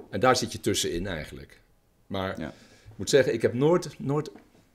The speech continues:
Speaker 1: het, het, het, het gevoel gehad dat we daar met de nek aangekeken werden door de burgers. Hè, de
Speaker 2: Maar
Speaker 1: mensen
Speaker 2: de
Speaker 1: die daar zaten, die waren wel blij met onze aanwezigheid.
Speaker 2: Je be-,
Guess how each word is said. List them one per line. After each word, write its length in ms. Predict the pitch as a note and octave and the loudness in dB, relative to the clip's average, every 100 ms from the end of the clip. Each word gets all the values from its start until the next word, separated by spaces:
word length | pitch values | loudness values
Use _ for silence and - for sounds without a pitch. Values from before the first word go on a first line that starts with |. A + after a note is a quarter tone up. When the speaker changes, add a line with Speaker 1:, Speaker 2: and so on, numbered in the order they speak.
| - | -20
Speaker 1:
het, 320 | - - G2+ | -16 -12 -10
het, 140 | - - | -12 -16
het, 160 | - | -16
het 180 | - - | -16 -12
gevoel 300 | G#2+ - C#3 | -10 -4 -2
gehad 220 | A2 A2 | 0 0
dat 80 | G#2+ | 0
we 60 | G2+ | 2
daar 100 | G2+ | 0
met 120 | G#2 | -2
de 60 | G#2+ | -2
nek 240 | A#2+ A#2 | 0 -2
aangekeken 640 | G#2 G2+ G#2 - G2+ F#2 F#2+ | -4 -6 -8 -6 -4 -4 -4
werden 180 | F2+ | -2
door 120 | F2+ F#2 | 0 -2
de 80 | |
burgers. 540 | F2+ A2 G2 - - - | 2 4 4 2 -8 -12
Hè, 140 | - | -6
de 60 | A#2 | -4
Speaker 2:
Maar 100 | - | -2
Speaker 1:
mensen 180 | G#2+ G#2 | -2 -4
Speaker 2:
de 60 | |
Speaker 1:
die 80 | F#2 | -4
daar 120 | E2 | -6
zaten, 340 | D#2+ A#2+ C3 A2+ | -2 -4 -4 -8
die 100 | G2 | -6
waren 200 | G2+ F2+ | -4 -2
wel 120 | A2+ | -2
blij 220 | G2+ G#2+ | -2 -4
met 140 | G2 G2 | -4 -8
onze 240 | F#2 F2+ | -8 -8
aanwezigheid. 640 | F2+ A#2 A2 - - - | -6 -6 -6 -10 -20 -16
Speaker 2:
Je 160 | - A#2+ | -6 -6
be-, 120 | G#2 | -6